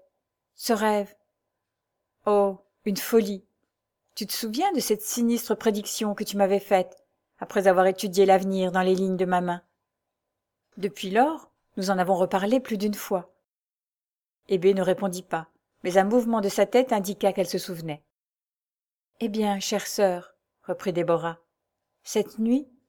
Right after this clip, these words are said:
j'ai rêvé que ta prédiction se réalisait. » « Comment ? » demanda Hébé d'une voix basse et que son trouble rendait indistincte. « Je n'épousais pas celui que j'aime. » «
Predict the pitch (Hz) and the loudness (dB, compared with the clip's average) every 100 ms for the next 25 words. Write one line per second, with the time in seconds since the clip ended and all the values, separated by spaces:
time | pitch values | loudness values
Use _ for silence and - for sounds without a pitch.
0 | _ - 214 214 208 214 214 - - - | _ -8 -4 -2 0 0 0 -4 -2 -2
1 | 233 220 - 214 233 208 208 175 180 185 | -2 -4 -4 -4 -2 0 2 0 -4 -6
2 | 170 _ _ _ _ _ _ _ _ _ | -8 _ _ _ _ _ _ _ _ _
3 | _ _ _ _ _ - 185 220 330 _ | _ _ _ _ _ -4 0 0 -2 _
4 | _ _ - 180 170 165 170 160 214 180 | _ _ -10 -6 -2 2 2 2 0 0
5 | 170 180 170 196 233 - 190 170 185 - | -2 0 4 4 2 -2 -6 -6 -8 -6
6 | 226 196 180 220 185 190 185 175 - 185 | -4 0 0 0 -2 -2 -4 -6 -4 -4
7 | 170 - _ _ _ _ _ _ _ _ | -4 -10 _ _ _ _ _ _ _ _
8 | _ _ _ - 202 233 262 247 214 214 | _ _ _ -4 0 2 0 0 2 2
9 | 190 196 202 185 190 190 202 185 180 | -2 -2 -4 -4 -4 -2 0 -2 -4